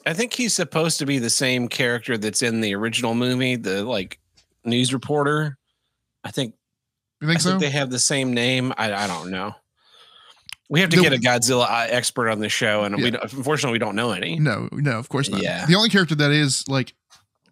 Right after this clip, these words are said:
Speaker 2: that I recall being adamantly the same is the, uh, the psychic girl. She comes back from Biolante.
Speaker 1: Wait, what? <laughs>
Speaker 2: The psychic girl.
Speaker 1: She was in this movie?
Speaker 2: Yeah.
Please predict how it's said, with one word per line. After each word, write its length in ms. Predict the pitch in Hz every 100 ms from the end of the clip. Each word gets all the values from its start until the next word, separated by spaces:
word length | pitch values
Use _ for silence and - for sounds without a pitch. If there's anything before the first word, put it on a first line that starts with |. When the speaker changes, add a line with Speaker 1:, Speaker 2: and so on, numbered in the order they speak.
| _
Speaker 2:
that 120 | 135
I 80 | 131
recall 400 | 160 135 139 127
being 400 | 127 143 131 123 -
adamantly 520 | 143 156 143 123 131
the 60 | 120
same 460 | 127 139 123 123 120
is 320 | 139 135 131
the, 260 | 135 127 123
uh, 220 | 117 110
the 100 | 127
psychic 380 | - 160 151 -
girl. 300 | 127 82 139 - _ _ -
She 140 | -
comes 220 | 151 131
back 280 | 131 85 - - _ _
from 260 | - 123 135
Biolante. 680 | 135 113 117 110 - - - _ -
Speaker 1:
Wait, 320 | 151 127 110
what? 320 | 120 165 - _ _ _ _ _ _ -
<laughs> 0 | - - 508 539 494 415
Speaker 2:
The 80 | 175
psychic 380 | - 233 202 151
girl. 400 | 143 104 90 - _ - -
Speaker 1:
She 160 | - 240
was 120 | 233
in 80 | 262
this 120 | 214
movie? 460 | 196 254 330 302 247 _ _ _ _ _ _ -
Speaker 2:
Yeah. 200 | 170